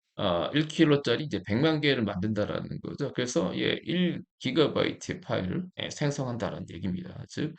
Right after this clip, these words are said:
블록 일 케이 짜리를 약 백만 개를 할당해서 일 기가로, 아, 만드는 그런, 그래서 여기 이 일 기가만큼의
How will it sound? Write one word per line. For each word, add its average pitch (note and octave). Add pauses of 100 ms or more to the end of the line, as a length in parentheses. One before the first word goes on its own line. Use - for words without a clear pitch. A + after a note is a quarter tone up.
(580)
블록 A2
일 D3+
케이 C#3
짜리를 A#2 (420)
약 -
백만 A#2+
개를 G#2
할당해서 -
일 G#2+
기가로, B2 (320)
아, G2+
만드는 F2+
그런, G#2+
그래서 A2
여기 B2
이 B2+
일 C3+
기가만큼의 D#3+